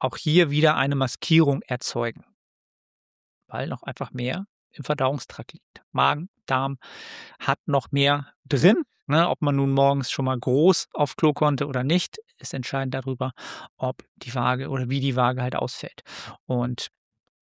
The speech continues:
ganz, ganz wichtig hier auch, falls es noch nicht bekannt sein sollte, wenn ihr euch wiegt, wiegt euch immer morgens, nachdem ihr auf Klo wart,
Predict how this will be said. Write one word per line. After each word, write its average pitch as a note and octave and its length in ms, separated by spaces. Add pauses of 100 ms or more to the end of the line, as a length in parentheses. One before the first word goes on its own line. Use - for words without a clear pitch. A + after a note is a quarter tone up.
(440)
ganz, B2+ 220
ganz D3 180
wichtig E3 300
hier D#3+ 240
auch, D#3 160
falls C#3+ 240
es B2+ 100
noch C3+ 120
nicht - 360
bekannt D3+ 320
sein C#3+ 160
sollte, C3+ 360
wenn D3+ 160
ihr D3+ 140
euch C3+ 200
wiegt, B2+ 540 (500)
wiegt C#3 400
euch C#3+ 300
immer F#3 300
morgens, D3+ 800 (440)
nachdem D#3+ 380
ihr D#3 140
auf - 100
Klo D3+ 280
wart, B2+ 380